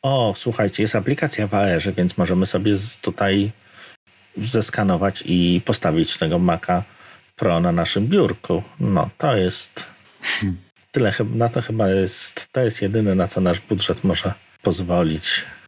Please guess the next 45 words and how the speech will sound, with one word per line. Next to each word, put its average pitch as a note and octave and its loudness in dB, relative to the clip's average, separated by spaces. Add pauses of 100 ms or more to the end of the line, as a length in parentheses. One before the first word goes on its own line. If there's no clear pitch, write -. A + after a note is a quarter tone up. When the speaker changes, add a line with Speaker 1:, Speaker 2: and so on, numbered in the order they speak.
(520)
Speaker 2:
<laughs> - -6
No D4+ 2
dobra, D#4+ 4
to C3+ 0
co? C3 0
Myślę, C#3+ 2
że D#3+ 2
możemy D3 2 (540)
iść B2+ 2
i, - 0
i, B2 2
i, - 0
i C#3 6
ochłonąć, C3 0
tak A#2 -2
po G#2+ -2
prostu. A#2+ -2 (380)
Bo A2+ 2
już A2 2
późna A2 0
pora. G#2 0 (340)
Speaker 1:
To A2+ 0
będzie G#2+ 2
ochłaniał, A2+ 0
ten G#2 0
będzie G#2 2
ochłaniał, G2 0
ja G2 2
będę G2 2
skłaniał G#2 0
odcinek. F#2 -2 (380)
Speaker 2:
No A2+ 4
tak, G2+ -6
no D#3+ 2
to E3+ 2
wiesz, C#3+ 2
ten C#3+ 2
wentyl-, C#3+ 0
wen-, C#3+ 0
wentylator C3+ 2
z A2+ -8
MacBooka A2+ 2
będą G#2 0
cię G#2 -2
składać. G#2 -2